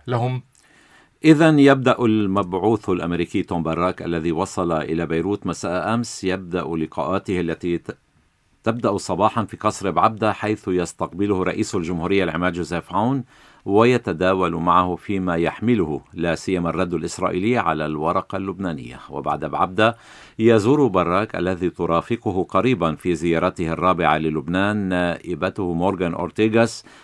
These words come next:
Speaker 2: يزور رئيس مجلس النواب نبيه بري في عين بتيني، ثم ينتقل بعد ذلك إلى السرايا حيث يلتقي رئيس الحكومة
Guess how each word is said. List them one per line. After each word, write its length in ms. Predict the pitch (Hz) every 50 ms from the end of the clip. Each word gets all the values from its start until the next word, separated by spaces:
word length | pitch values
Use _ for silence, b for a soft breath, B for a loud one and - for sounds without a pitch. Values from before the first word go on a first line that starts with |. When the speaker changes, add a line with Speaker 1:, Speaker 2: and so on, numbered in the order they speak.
| B B B _ _ _
Speaker 2:
يزور 380 | 95 95 98 92 107 147 160 135
رئيس 380 | 104 95 - 90 98 90 - 95
مجلس 420 | 85 87 90 85 90 85 - -
النواب 360 | 82 78 80 82 90 98 101
نبيه 280 | 95 85 73 78 78 80
بري 260 | 82 98 101 107 117
في 140 | - - 110
عين 160 | 98 113 120
بتيني، 520 | 120 117 - _ - 78 71 71 71 73
ثم 320 | 78 - - 98 90 90 90
ينتقل 680 | 90 104 110 110 101 90 - 69 69 - - 71 73
بعد 240 | 73 82 92 98 101
ذلك 460 | 101 98 90 92 80 76 69 67 -
إلى 300 | 76 76 - - 113 110
السرايا 640 | 113 107 - - 107 101 104 104 104 101 98 98 95 b b b b b
حيث 280 | - 98 98 90 -
يلتقي 640 | 95 87 87 90 87 85 - - 78 - - 76 69
رئيس 400 | 73 73 - 117 123 - - 95
الحكومة 640 | 82 - - 95 - _ 117 113 117 123 123 127